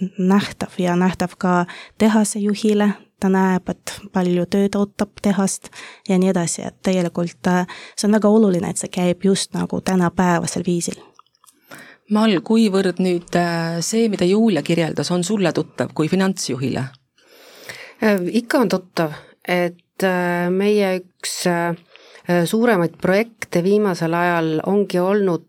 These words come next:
Speaker 3: äh, kogu aruandluse ülesehitamine Power B-sse. Et meil on väga suurepärane arendusjuht, kelle käe all see kõik on toimunud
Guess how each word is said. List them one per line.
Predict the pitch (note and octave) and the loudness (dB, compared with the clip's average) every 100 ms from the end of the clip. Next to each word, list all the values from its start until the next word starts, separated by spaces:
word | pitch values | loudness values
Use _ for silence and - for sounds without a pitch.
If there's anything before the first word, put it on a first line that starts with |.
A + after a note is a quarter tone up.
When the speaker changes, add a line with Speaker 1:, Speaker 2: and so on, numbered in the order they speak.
| - | -4
Speaker 3:
äh, | D#3+ D#3 - | -2 -2 -2
kogu | G#3+ G#3+ F3 | -4 0 0
aruandluse | F#3+ G#3 F3+ E3+ D#3+ D3 F3 | 2 2 2 0 -2 -2 -2
ülesehitamine | F#3+ F3 - F#3 F#3 D#3+ D#3 | -2 -2 -2 -4 -2 -2 0
Power | F3 G3 F3 | 0 2 0
B-sse. | E3+ F3+ - - C#3+ C#3+ _ _ _ _ _ - - - - - | 0 -2 -4 -6 -6 -8 _ _ _ _ _ -18 -16 -14 -16 -6
Et | F3 E3+ | -4 -2
meil | E3+ E3+ F3 | 0 0 0
on | |
väga | F#3 G3+ | 0 0
suurepärane | G3+ G#3 G3 E3+ E3+ E3+ | 0 0 0 0 0 0
arendusjuht, | F#3+ A3 F3 D#3+ F3+ F3 | 0 0 0 -2 -4 -4
kelle | - E3 | -4 -4
käe | E3 F#3 F3+ | -2 0 0
all | E3 | -2
see | D#3 | -2
kõik | F#3 F#3 | -4 -2
on | F3 | -2
toimunud | F#3+ B3 A3 E3+ D3+ D3 | 2 2 2 2 -2 -6